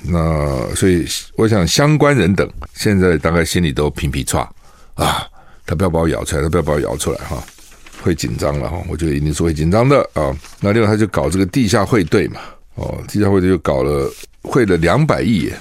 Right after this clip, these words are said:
哦，蛮多钱的哈。侯友宜今天要去见严清标哈，就地方这些头人哦，这些地方的派系等等哈，选举的时候他们自己也未必都选得好，也未必啊。但是呢，他还是有影响力，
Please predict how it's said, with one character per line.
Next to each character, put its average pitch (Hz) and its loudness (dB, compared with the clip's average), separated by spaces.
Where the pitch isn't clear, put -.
哦， 52 -10
蛮 71 -6
多 104 0
钱 76 -4
的 82 -12
哈。 73 -6
侯 151 4
友 160 6
宜 131 4
今 127 0
天 127 2
要 113 2
去 98 -2
见 101 0
严 87 0
清 104 0
标 90 0
哈， - -10
就 143 0
地 185 0
方 139 2
这 135 2
些 131 4
头 113 2
人 69 0
哦， 71 -6
这 98 -4
些 101 0
地 110 -2
方 90 -2
的 73 -2
派 117 0
系 95 -2
等 67 -4
等 - -8
哈， - -10
选 190 2
举 147 4
的 123 4
时 120 2
候 127 4
他 143 2
们 151 0
自 175 -2
己 101 0
也 85 2
未 107 4
必 92 0
都 90 2
选 64 -4
得 65 -4
好， - -8
也 120 0
未 127 4
必 87 -2
啊。 71 -4
但 156 4
是 156 4
呢， 131 2
他 113 0
还 101 4
是 107 2
有 78 4
影 73 0
响 62 -4
力， 62 -8